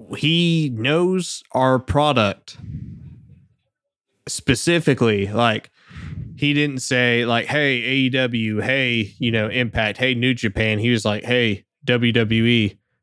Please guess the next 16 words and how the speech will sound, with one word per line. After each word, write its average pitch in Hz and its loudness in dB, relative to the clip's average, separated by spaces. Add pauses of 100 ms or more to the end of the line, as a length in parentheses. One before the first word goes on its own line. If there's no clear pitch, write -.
when 123 2
I 120 4
win 127 2
the 120 -2
gold 120 0
medal 117 2
at 107 -2
the 113 2
Olympics, 113 0 (680)
I 120 2
wanna 117 4
meet 113 4
with 107 0
at 113 0
Vince 107 -2
McMahon." 101 0